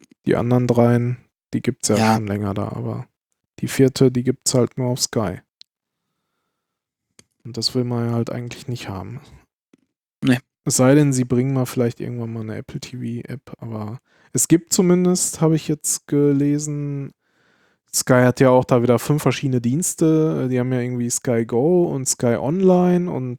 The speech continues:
Speaker 1: Sky On Demand und keine Ahnung, noch auf ihrem Receiver irgendwie so ein Zeugs. Auf jeden Fall diese Sky Online App, die hat's jetzt wohl, äh, aufs, aufs Apple T V geschafft.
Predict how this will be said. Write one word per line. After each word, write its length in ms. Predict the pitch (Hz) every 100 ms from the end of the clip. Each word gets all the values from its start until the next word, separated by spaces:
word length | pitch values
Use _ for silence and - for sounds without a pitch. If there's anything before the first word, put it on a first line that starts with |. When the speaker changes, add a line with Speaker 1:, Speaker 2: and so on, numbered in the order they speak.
| -
Speaker 1:
Sky 360 | - - 120 127
On 180 | 123 123
Demand 600 | 117 117 143 165 175 -
und 540 | 127 123 120 - -
keine 280 | - 123 110
Ahnung, 300 | 135 165 151
noch 160 | 135
auf 180 | - 123
ihrem 180 | 131 127
Receiver 480 | 123 - 170 185 151
irgendwie 580 | 151 160 156 160 160 156
so 100 | 151
ein 120 | 156
Zeugs. 580 | - 147 151 156 - - - - _ - - - - - - _ -
Auf 160 | 135
jeden 160 | 139 151
Fall 180 | 160 143
diese 220 | 135 135
Sky 320 | - - 135
Online 460 | 127 135 143 120 117
App, 240 | 113 - -
die 180 | 127
hat's 180 | 123 120
jetzt 240 | 127 - -
wohl, 360 | 117 117 113
äh, 260 | 113 117 113
aufs, 640 | 80 90 - - - -
aufs 220 | - 113
Apple 320 | 120 127 127 120
T 180 | -
V 320 | 123 117 117 120
geschafft. 1040 | 117 - - - - - 147 147 -